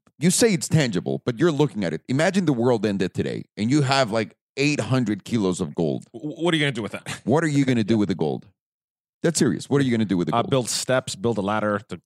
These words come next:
Speaker 2: get on top of
Speaker 1: I-,
Speaker 2: trees to
Speaker 1: if
Speaker 2: get
Speaker 1: you
Speaker 2: fruit.
Speaker 1: can,
Speaker 2: Yeah.
Speaker 1: right? If you
Speaker 2: <laughs>
Speaker 1: have, like, the right tools, whatever. But it's, it's, it's really nothing that, aside from its properties that make it great, which is a great conductor of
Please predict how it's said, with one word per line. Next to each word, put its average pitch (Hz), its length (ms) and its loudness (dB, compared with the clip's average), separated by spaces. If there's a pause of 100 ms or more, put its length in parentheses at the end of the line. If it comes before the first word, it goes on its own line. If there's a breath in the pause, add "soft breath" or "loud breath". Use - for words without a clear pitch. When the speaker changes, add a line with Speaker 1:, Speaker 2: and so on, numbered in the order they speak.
(240)
Speaker 2:
get 98 100 -6
on 90 100 -6
top - 240 -6
of 85 80 -12
Speaker 1:
I-, - 280 -4
Speaker 2:
trees 101 160 -4
to - 100 0
Speaker 1:
if 151 80 2
Speaker 2:
get - 80 0
Speaker 1:
you 127 80 4
Speaker 2:
fruit. 127 140 2
Speaker 1:
can, 143 260 2
Speaker 2:
Yeah. 110 80 2
Speaker 1:
right? 131 180 2
If - 120 0
you 139 100 4
Speaker 2:
<laughs> 123 80 4
Speaker 1:
have, 117 140 2
like, 113 160 0
the 95 80 2
right 110 320 0
tools, 120 340 2
whatever. 113 340 2
But 95 180 -2 (160)
it's, 135 220 -2 (140)
it's, 156 220 -4
it's 190 440 -2
really 233 240 4
nothing 143 440 2
that, 117 120 2 (1200)
aside 165 320 2
from 165 320 2
its 120 160 -2
properties 104 600 0
that 95 160 -2
make 107 220 -2
it 90 100 -2
great, 95 340 -2
which 85 260 -6
is 85 80 -2
a 87 60 -2
great 92 240 -2
conductor 90 360 -4
of 67 100 -6